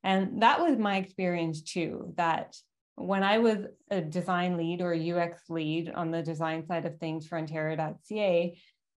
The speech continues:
people were already doing design. And so if I wasn't facilitating and guiding that process, it was happening regardless, especially in a large organization, depending on the hierarchy and the controls and checks you have in place, it actually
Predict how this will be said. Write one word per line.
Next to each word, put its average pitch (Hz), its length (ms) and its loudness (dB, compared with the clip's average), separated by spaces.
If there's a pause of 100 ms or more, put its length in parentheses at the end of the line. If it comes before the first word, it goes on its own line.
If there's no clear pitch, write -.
people 302 240 0
were 339 220 4
already 180 420 4
doing 160 300 -4
design. - 680 -6
And 165 340 -2
so 190 180 2
if - 180 -2
I 233 240 4
wasn't 196 560 2
facilitating 196 760 -4
and 185 120 -2
guiding 175 340 0
that 202 240 -6
process, 208 500 -4
it 175 160 -4
was 180 160 -2
happening 170 580 -4
regardless, 165 760 -4
especially 277 500 -4
in 262 80 4
a 202 100 2
large 170 320 4
organization, 170 840 -4
depending 214 460 0
on 190 300 0 (320)
the 202 80 -6
hierarchy 196 720 2
and 165 160 0
the 165 40 -4
controls 175 520 -2
and 170 140 -2
checks 165 300 -4
you 185 80 -6
have 170 220 -2
in 170 220 -4
place, 196 320 -2 (560)
it 214 100 0
actually 262 300 0